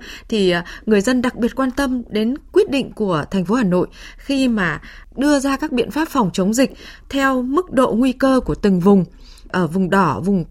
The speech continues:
vàng và vùng xanh đấy ạ. Thì, à, theo ông thì cái việc mà phân vùng ra như này thì nó có cái thuận lợi hay có những cái khó khăn gì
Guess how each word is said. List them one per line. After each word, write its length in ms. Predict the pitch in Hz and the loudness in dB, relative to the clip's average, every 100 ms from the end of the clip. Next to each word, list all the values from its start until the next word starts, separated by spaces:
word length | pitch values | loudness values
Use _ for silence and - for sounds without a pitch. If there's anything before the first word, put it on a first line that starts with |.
| - - | -14 -16
vàng 460 | 180 220 208 185 160 | -2 0 2 0 -2
và 220 | 190 170 - - - | -2 -4 -6 -18 -14
vùng 280 | 180 202 180 | -4 -2 -2
xanh 300 | - 262 247 | 0 2 2
đấy 100 | 285 | 2
ạ. 60 | - - - - - | -2 -12 -20 -20 -6
Thì, 360 | 247 226 202 180 - - | 0 2 0 -2 -8 -8
à, 240 | 190 196 | -4 -2
theo 180 | 196 302 | -2 0
ông 220 | 311 294 | 0 0
thì 120 | 277 | -4
cái 160 | - 262 277 | -2 -2 0
việc 140 | 269 - | 0 -2
mà 260 | 202 185 | -2 -2
phân 220 | 180 277 262 | -2 -2 0
vùng 220 | 247 185 | 0 2
ra 140 | 240 | 2
như 120 | 240 | 2
này 280 | 254 226 185 185 | 2 0 -2 -2
thì 120 | 208 | -2
nó 120 | 185 | -2
có 140 | 190 | -4
cái 140 | - 320 | -6 -2
thuận 140 | 330 - | -2 -2
lợi 240 | 220 220 | 0 0
hay 100 | 247 | -2
có 160 | - 214 | -4 -2
những 140 | 240 | -2
cái 100 | 311 | -4
khó 180 | 302 247 | 0 0
khăn 220 | 240 294 | 2 -2
gì 300 | 240 226 190 | 0 2 0